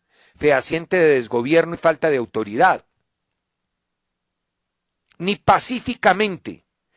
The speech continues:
y menos a la fuerza y con violencia,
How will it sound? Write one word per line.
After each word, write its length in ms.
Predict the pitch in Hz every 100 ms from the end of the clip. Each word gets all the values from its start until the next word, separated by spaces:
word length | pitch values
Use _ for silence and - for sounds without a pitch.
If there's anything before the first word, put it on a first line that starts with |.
| _ _
y 160 | - 160
menos 380 | 170 208 226 180
a 60 |
la 100 | 165
fuerza 480 | 127 175 202 160 147
y 80 | 131
con 240 | - 139
violencia, 760 | 123 131 127 196 220 - 226